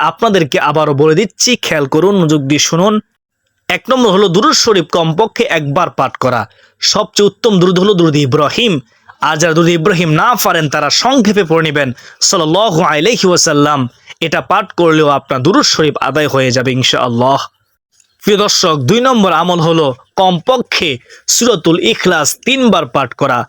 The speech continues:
অথবা আপনি পারলে সম্ভব হলে দশ বার পড়ে নেবেন ঘুমানোর পূর্বে। তিন নম্বর আমল হলো আয়াতুল কুরসি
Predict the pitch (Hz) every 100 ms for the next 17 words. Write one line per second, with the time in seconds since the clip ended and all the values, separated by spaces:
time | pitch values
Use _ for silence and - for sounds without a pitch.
0 | - - - 147 - 202 165 - 165 151
1 | 156 180 208 - 190 247 175 185 143 143
2 | 139 143 127 143 135 135 131 117 - -
3 | 143 143 139 123 170 147 113 - _ _
4 | _ _ _ _ _ _ _ _ 196 214
5 | 269 220 180 170 180 160 180 226 254 -
6 | 151 190 190 190 160 226 - 214